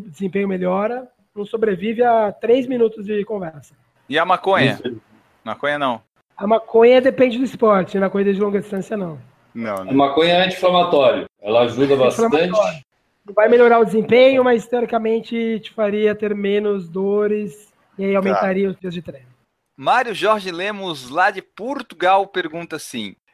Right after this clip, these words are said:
Speaker 2: "Perguntem ao convidado se para meia maratona um principiante minimamente saudável necessita de tomar gel durante a prova."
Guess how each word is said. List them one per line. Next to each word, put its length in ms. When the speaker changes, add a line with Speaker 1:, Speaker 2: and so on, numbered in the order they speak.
Speaker 2:
"Perguntem 640
ao 140
convidado 540
se 120
para 280
meia 260
maratona 460
um 100
principiante 800
minimamente 560
saudável 640
necessita 640
de 80
tomar 340
gel 360
durante 420
a 60
prova." 400